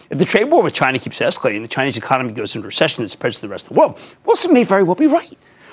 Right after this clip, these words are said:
On the other hand, if we get a deal with China that ignites both of our economies, I bet it'll be very wrong. And the earnings this year, I think, could be up.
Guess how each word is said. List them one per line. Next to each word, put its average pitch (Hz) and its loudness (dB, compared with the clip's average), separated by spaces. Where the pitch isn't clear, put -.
On 196 6
the 254 6
other 339 6
hand, 208 6
if 143 0
we 147 0
get 139 2
a 117 -12
deal 151 2
with 175 2
China 113 2
that 123 0
ignites 131 -2
both 151 2
of 120 -2
our 101 2
economies, - 0
I - 2
bet - -2
it'll 185 4
be 190 0
very 147 2
wrong. 302 2
And 196 4
the 214 6
earnings 240 4
this - 0
year, 185 4
I 226 2
think, 208 -2
could 208 -2
be - -14
up. - -2